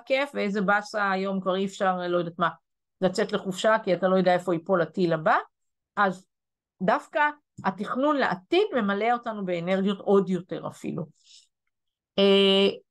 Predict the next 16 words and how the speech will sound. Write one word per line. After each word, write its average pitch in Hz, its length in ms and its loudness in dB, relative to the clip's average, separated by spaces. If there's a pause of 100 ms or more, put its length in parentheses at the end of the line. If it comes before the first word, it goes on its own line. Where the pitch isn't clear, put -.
(140)
במקביל, 254 840 2 (680)
לקבל 226 400 2
את 262 100 -4
כל 311 220 2
הרגשות, 214 580 -6 (960)
אה, 202 480 4 (180)
ולהגיד, 226 560 2 (220)
"אני 220 480 0
סבבה 262 460 0
עם 269 140 -6
הכל", 262 400 2 (560)
זה 214 120 2
בסדר, 254 600 2
לתת 220 300 -4
לעצמי 214 340 2
הרשאה 220 640 0